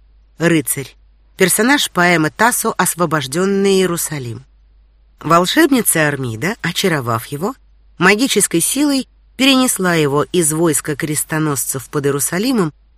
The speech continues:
на остров, где он, позабыв воинский долг, стал предаваться с ней наслаждениям любви.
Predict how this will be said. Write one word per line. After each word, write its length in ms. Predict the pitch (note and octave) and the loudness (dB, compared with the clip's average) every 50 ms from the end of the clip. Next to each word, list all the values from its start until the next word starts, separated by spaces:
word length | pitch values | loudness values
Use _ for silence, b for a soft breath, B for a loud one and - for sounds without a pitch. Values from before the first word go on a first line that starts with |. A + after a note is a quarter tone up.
| _ _ | _ _
на 200 | D#3+ E3+ E3 F3+ | 2 4 4 4
остров, 500 | A3 C#4+ D#4 - - - C4+ C4 - - _ _ _ _ _ _ | 4 4 2 2 0 -2 -2 -4 -4 -8 _ _ _ _ _ _
где 200 | F3 F#3 D#3+ F#3 | -4 2 4 6
он, 260 | F#3 F#3+ A#3 A3+ G3 E3 | 8 8 8 6 4 2
позабыв 420 | E3+ D3+ D#3 D#3 D3 D#3+ - - | 0 -2 -2 -2 -2 -2 -2 -2
воинский 420 | D#3+ D#3+ D3 C#3+ C#3 - - - | -2 0 0 0 -2 -4 -4 -4
долг, 400 | C#3+ C3 E3+ A3+ C#4+ D#4 - - - _ _ _ | -2 0 2 2 2 2 -2 -6 -12 _ _ _
стал 300 | - - - G3 A3 A#3 | -14 -2 0 2 2 2
предаваться 640 | - - E3+ C#3+ C#3 C3+ C#3 F#3+ B3 - - B3 | 0 -2 -2 0 0 2 2 0 0 0 -2 -4
с 80 | A#3 - | -2 -2
ней 240 | G#3+ G#3+ G#3 G3+ G3 | 0 2 4 4 4
наслаждениям 720 | F3+ D#3+ - - C#3+ C3+ B2 A#2+ B2 C#3 D3+ F#3+ A3 G#3+ F#3+ | 2 0 -2 -2 -4 -4 -4 -2 -4 -4 -2 -2 -2 -2 -2
любви. 460 | F3+ E3+ B2+ B2+ A2+ A2 G#2+ G#2 | -4 -6 -6 -8 -10 -12 -12 -14